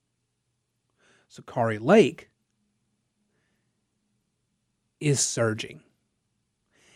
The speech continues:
In these swing states that Democrats thought they might be able to scrape by and be safe in, the Republican spending is going up. And Republican money isn't just something you throw around.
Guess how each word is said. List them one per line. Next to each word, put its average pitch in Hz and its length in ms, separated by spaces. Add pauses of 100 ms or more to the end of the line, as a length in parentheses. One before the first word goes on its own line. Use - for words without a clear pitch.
(160)
In 147 180
these 123 220
swing 175 420
states 151 540 (220)
that 120 180
Democrats 156 540
thought 143 180
they 135 100
might 131 560
be 196 120
able 185 240
to 165 60
scrape 151 360
by 139 200
and 135 140
be 127 120
safe 196 460
in, 107 280 (560)
the 120 220 (100)
Republican 147 540
spending 180 460
is 120 140
going 101 360
up. - 180 (500)
And 135 100
Republican 202 420
money 160 300
isn't 147 200
just 131 160
something 131 260
you 123 100
throw 123 240
around. 117 520